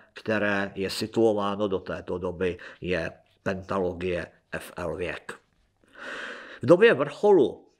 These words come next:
Jiráskovy tvorby od osmdesátých let devatenáctého století se přitom tato Palackého národně definovaná dějinná koncepce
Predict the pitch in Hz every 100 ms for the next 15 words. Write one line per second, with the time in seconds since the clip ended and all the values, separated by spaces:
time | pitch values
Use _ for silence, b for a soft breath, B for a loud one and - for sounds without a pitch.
0 | _ 101 110 117 117 - 123 117 117 131
1 | 147 143 117 117 - - 120 - 139 127
2 | - 139 131 131 117 - 135 123 117 117
3 | 117 131 131 131 - 147 143 - 151 160
4 | 165 170 147 B B B - 143 - 165
5 | 165 202 202 214 - - 131 - 185 180
6 | 175 - - 123 143 - - 160 151 156
7 | 156 160 160 160 160 - 101 104 113 131
8 | 156 147 156 120 - - 147 147 147 147
9 | 151 147 147 101 104 127 151 156 151 147
10 | 147 170 165 - 175